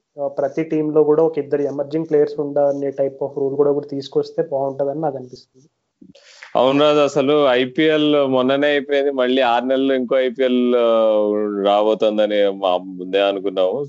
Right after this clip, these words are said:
Speaker 2: చూస్తే ఇప్పుడు టూ, ట్వంటీ ట్వంటీ వన్ లో నీకు జనవరిలో ఆక్షన్స్ అయితాయి. ఇక ఆక్షన్స్ లో అయిన డిస్కషన్లు నడుస్తా ఉంటే, so definitely excited fans, fans, fans కి, మనలాంటి వాళ్ళకి.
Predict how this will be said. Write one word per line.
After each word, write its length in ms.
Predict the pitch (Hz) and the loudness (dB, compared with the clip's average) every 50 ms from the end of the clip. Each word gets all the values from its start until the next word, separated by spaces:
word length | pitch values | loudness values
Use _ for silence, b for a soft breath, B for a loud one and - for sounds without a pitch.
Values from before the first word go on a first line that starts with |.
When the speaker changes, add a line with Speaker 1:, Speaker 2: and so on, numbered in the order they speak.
| - | -6
Speaker 2:
చూస్తే 300 | 110 98 - - 117 110 | -8 -8 -2 0 0 0
ఇప్పుడు 440 | 107 95 104 95 95 92 90 90 87 | 0 0 -2 -2 -2 0 0 -2 -2
టూ, 200 | 87 - 95 92 | -4 -2 -4 -4
ట్వంటీ 380 | 87 - - 92 90 90 107 98 | -4 -4 -4 -6 -4 -4 -4 -4
ట్వంటీ 300 | 92 101 101 101 92 101 | -2 -2 -2 0 2 2
వన్ 280 | 98 98 98 98 98 | 2 2 2 2 0
లో 160 | 98 98 98 | 0 0 0
నీకు 200 | 95 95 92 92 | 0 0 -4 -4
జనవరిలో 540 | 92 82 87 90 90 92 95 95 95 95 92 | -6 -4 -4 -2 -2 0 -2 0 0 0 0
ఆక్షన్స్ 420 | 90 90 90 - - 104 98 95 - | 2 0 0 -2 -6 -12 -10 -4 -2
అయితాయి. 460 | 95 95 87 - 98 98 98 98 104 | -4 -2 -2 -2 -2 0 0 0 0
ఇక 340 | 107 110 107 104 98 92 92 | 0 0 0 0 0 2 2
ఆక్షన్స్ 640 | 92 90 87 87 87 87 90 90 - - 98 92 - | 2 2 2 2 2 2 0 0 -2 -6 -10 -8 -6
లో 120 | 98 95 92 | -4 -2 0
అయిన 200 | 92 95 92 92 | 0 0 -2 -4
డిస్కషన్లు 520 | 90 87 - - 92 - 101 95 95 95 | -6 -6 -6 -6 -6 -4 -4 -4 -2 -2
నడుస్తా 280 | 92 92 87 - - 95 | -2 -4 -4 -4 -2 -2
ఉంటే, 300 | 95 95 92 107 107 101 _ _ _ - - | -2 -2 -2 0 -2 -2 _ _ _ -4 0
so 60 | 98 95 92 92 90 | 2 2 4 2 2
definitely 600 | 82 92 90 87 - 110 107 107 110 113 113 104 | 0 -2 -2 -2 0 -2 0 0 2 2 0 0
excited 440 | - - 127 110 104 92 113 107 101 | -2 -2 -2 -2 -2 0 -2 -2 0
fans, 500 | 104 110 76 - - 92 92 92 95 92 - 104 95 92 92 | -2 -4 -4 -6 -4 -2 -2 -2 -2 -4 -4 -2 -2 -2 -2
fans, 500 | 92 92 90 90 92 - - _ - 98 | -2 -4 -6 -8 -8 -12 -18 _ -16 -14
fans 360 | - - 90 90 92 92 - _ - | -10 -6 -6 -6 -6 -6 -10 _ -8
కి, 220 | 92 90 90 95 85 | -6 -4 -4 -6 -8
మనలాంటి 420 | 104 92 90 87 87 85 82 80 85 | -10 -10 -8 -6 -6 -6 -6 -4 -6
వాళ్ళకి. 480 | 80 80 80 80 80 78 90 101 - | -6 -4 -4 -6 -8 -8 -10 -10 -10